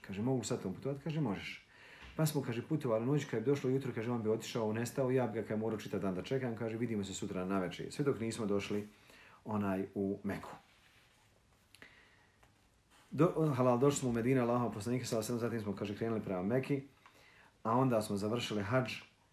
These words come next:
zatim smo se vratili u Bejtul Mahdis i ja sam, onaj, krenuo prema, onaj, Šamu i više tog šejha nisam vidio.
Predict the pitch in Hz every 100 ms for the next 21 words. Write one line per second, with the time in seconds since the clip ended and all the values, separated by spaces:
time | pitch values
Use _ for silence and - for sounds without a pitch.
0 | _ _ _ - - 117 120 120 107 98
1 | 107 98 110 110 - 95 85 - 101 104
2 | 110 98 92 120 110 113 - - - _
3 | - - _ - 98 120 123 - 110 101
4 | - _ _ 101 98 92 92 92 95 -
5 | - 107 110 113 98 - 92 92 92 -
6 | _ - - - - 92 87 - 101 101
7 | 120 117 - 101 101 95 98 87 - 95
8 | 87 87 85 87 87 - - - _ 78
9 | - 82